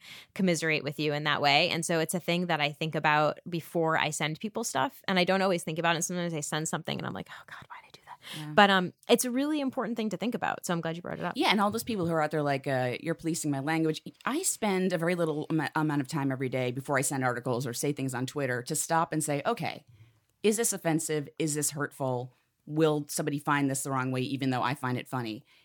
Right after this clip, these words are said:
Speaker 2: It takes me two seconds,
Speaker 1: <laughs>
Speaker 2: and it makes it a better world, and I've just thought about something. I don't feel censored. I don't feel policed. I just feel like I've learned a lot, and I know better now.
Speaker 1: Mm-hmm.
Speaker 2: Um, so,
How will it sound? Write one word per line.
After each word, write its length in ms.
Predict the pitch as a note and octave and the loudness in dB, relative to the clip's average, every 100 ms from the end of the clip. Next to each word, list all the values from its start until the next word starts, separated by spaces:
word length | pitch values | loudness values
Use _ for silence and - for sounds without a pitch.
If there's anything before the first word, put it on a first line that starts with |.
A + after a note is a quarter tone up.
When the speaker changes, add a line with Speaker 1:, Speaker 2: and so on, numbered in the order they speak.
| _ | _
Speaker 2:
It 80 | - | -4
takes 240 | - A#3 - | -2 -2 -2
me 100 | D#3+ | -2
two 160 | A#3+ | -4
seconds, 560 | B3+ D3+ B2+ E3 G#3+ - _ _ _ - | 0 0 2 -2 -4 -10 _ _ _ -12
Speaker 1:
<laughs> 140 | G3 | 0
Speaker 2:
and 460 | F3 D#3+ D#3+ D#3+ D#3 _ _ | 4 6 6 4 2 _ _
it 160 | F3 | 0
makes 380 | E3+ E3+ E3+ - | 4 4 4 2
it 80 | D#3+ | 0
a 60 | D3 | 0
better 300 | D3+ D3+ D#3 | 2 2 2
world, 520 | C#3+ C3+ D3 F3 F#3+ | 0 0 2 0 -4
and 280 | - C#3 C#3 | -4 0 0
I've 120 | C3+ C3+ | 0 -4
just 180 | C#3 | -6
thought 160 | - B2+ | -2 -2
about 240 | C3+ D3 | 0 -2
something. 340 | - D#3+ E3+ F3 | -2 -2 -2 0
I 100 | D#3+ | 0
don't 160 | G3 - | -2 -6
feel 260 | F#3 E3 | -4 -2
censored. 580 | D3 D#3+ E3+ A3 A#3 A#3 - _ - | -2 -2 -4 -4 -8 -10 -16 _ 0
I 80 | D3 | 0
don't 180 | F#3 | 0
feel 220 | - F3+ A3+ | -2 2 2
policed. 400 | - C3+ C3 - | 2 -2 -2 -2
I 60 | D3+ | -2
just 200 | D#3 - | -2 -2
feel 100 | D#3+ | 0
like 140 | D3 | 2
I've 160 | C#3+ C3+ | -2 0
learned 260 | D3+ D#3+ | 0 0
a 60 | C#3+ | 0
lot, 380 | C3 E3+ D3 - _ _ _ | 0 2 0 0 _ _ _
and 300 | D#3 D#3+ E3 | 0 2 2
I 100 | E3 | 2
know 200 | F3 F#3+ | 4 2
better 280 | D#3 C3 - | 2 -2 -4
now. 120 | - - | -8 -2
Speaker 1:
Mm-hmm. 800 | A3+ F#3+ F#3 F#3+ - - - | -2 0 -2 -6 -18 -20 0
Speaker 2:
Um, 360 | E3 D3+ D3 D3 | 2 4 4 2
so, 420 | - E3 D3+ D3 | 0 0 2 0